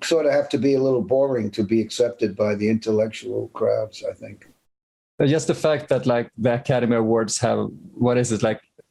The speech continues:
Speaker 2: uh, an, a category for comedy or musical. It's like,
Speaker 1: Uh,
Speaker 2: it's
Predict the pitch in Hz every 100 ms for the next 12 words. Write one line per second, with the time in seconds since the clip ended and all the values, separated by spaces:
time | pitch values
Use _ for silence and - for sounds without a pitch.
0 | - 127 120 117 - 123 110 - - _
1 | 135 - 131 123 120 117 117 - 117 113
2 | - - 127 127 127 123 120 120 117 120
3 | 139 170 170 175 180 - _ _ _ 147
4 | 123 127 123 - - -